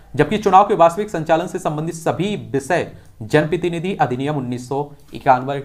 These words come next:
के प्रावधान से शासित होते हैं। तो इन पॉइंटों को याद रख सकते हैं। अगर आप लोग सिविल सर्विस और स्टेट पीसीएस की तैयारी कर रहे होंगे तो मुझे लगता है कि आप लोगों को जरूर याद रखना चाहिए। अब आप देखिए कि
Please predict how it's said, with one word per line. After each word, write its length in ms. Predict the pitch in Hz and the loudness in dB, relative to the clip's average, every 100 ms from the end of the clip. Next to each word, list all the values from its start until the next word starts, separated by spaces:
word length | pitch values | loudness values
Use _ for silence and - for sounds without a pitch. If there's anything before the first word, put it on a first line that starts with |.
| - | -8
के 160 | 139 151 147 - - - | -6 -6 -8 -18 -14 0
प्रावधान 500 | 131 123 120 143 156 | 6 6 4 -2 -4
से 380 | 156 151 156 - - - | -4 -4 -4 -12 -20 -4
शासित 440 | 131 120 156 147 | 0 0 -2 -6
होते 240 | 120 - | -8 -8
हैं। 180 | 107 110 - - - - | -10 -12 -20 -20 -14 -6
तो 80 | |
इन 120 | 135 147 | -4 -2
पॉइंटों 360 | 156 143 156 | -2 -2 -4
को 160 | 156 147 | -6 -2
याद 260 | 123 131 | 0 0
रख 140 | 131 131 | -2 -8
सकते 280 | 127 - 127 | -10 -8 -10
हैं। 220 | 107 110 | -10 -10
अगर 180 | 107 110 | -6 0
आप 180 | 113 123 | 0 0
लोग 120 | 127 | -6
सिविल 200 | 117 123 | -6 -8
सर्विस 360 | 127 117 135 120 | -6 -4 -4 -6
और 100 | 110 | -6
स्टेट 300 | 113 131 127 | -4 -6 -6
पीसीएस 320 | 120 127 123 | -8 -10 -8
की 100 | 123 | -8
तैयारी 340 | 107 107 117 | -6 -4 -4
कर 160 | 127 110 | -4 -6
रहे 100 | 104 | -8
होंगे 520 | 101 131 208 - - - - - | -10 -10 -12 -16 -20 -20 -20 -8
तो 60 | 131 | -4
मुझे 160 | 131 | -2
लगता 220 | 180 175 | -4 -6
है 60 | 190 | -8
कि 100 | 190 | -4
आप 160 | 156 156 | -4 -4
लोगों 180 | 156 | -6
को 100 | 156 | -6
जरूर 300 | 120 107 120 | -6 -4 -4
याद 220 | 139 135 131 | -2 -2 -2
रखना 220 | 127 127 | -8 -12
चाहिए। 300 | - 117 113 - - - - - - - - - - - - - - - - - - - | -10 -12 -14 -20 -20 -20 -20 -20 -20 -20 -20 -20 -20 -20 -20 -20 -20 -20 -20 -20 -14 4
अब 160 | 139 | 8
आप 120 | 151 170 | 8 6
देखिए 280 | 208 220 | 2 -2
कि 440 | 220 220 175 156 | -2 0 0 0